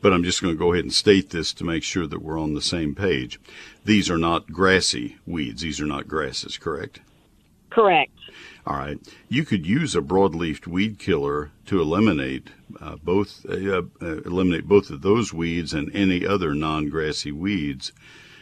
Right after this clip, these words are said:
Speaker 1: without harming either Bermuda or Saint Augustine. Um, you'll need to be a little more careful on the Saint Augustine about temperatures.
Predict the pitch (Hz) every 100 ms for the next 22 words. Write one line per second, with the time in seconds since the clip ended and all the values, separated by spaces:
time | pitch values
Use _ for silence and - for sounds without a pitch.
0 | _ 87 85 90 78 98 98 85 76 87
1 | 80 76 80 80 85 80 - 87 85 85
2 | 76 80 98 82 - - 76 69 65 -
3 | - - - - 87 78 78 69 - _
4 | - - 95 90 80 71 98 113 95 82
5 | 90 80 98 151 104 78 - 90 80 82
6 | 80 73 71 95 82 80 90 82 104 -
7 | 76 73 - 80 - - 135 - 69 -
8 | 67 73 -